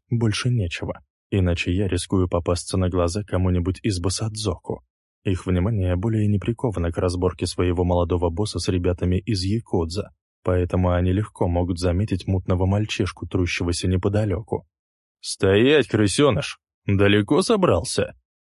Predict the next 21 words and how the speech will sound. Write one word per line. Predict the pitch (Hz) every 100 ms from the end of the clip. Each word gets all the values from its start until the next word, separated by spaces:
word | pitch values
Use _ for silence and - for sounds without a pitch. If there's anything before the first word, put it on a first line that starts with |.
| _
Накаркал. | 107 104 101 95 - 90 80 - 107 - _ _ _ _ _ -
Кто-то | - 135
позади | 113 92 90 90
крепко | 110 98 92 -
прихватывает | 90 90 90 98 92 90 87
меня | 92 87
за | 82 101
волосы. | 101 82 - - - _ _ _
В | - -
последнее | 87 - 87 85 87 82
время | 107 95 85
это | 82 -
становится | - 98 101 90 101
дурной | 95 95 87
традицией. | 87 113 110 87 - - - - _ _ -
Нужно | 95 85 90
поскорее | 90 - 92 95 95 85
обкорнать | 82 - 107 110 80
свои | 98 90 87
блондинистые | 92 92 90 87 85 - 101 113
патлы. | - 85 - -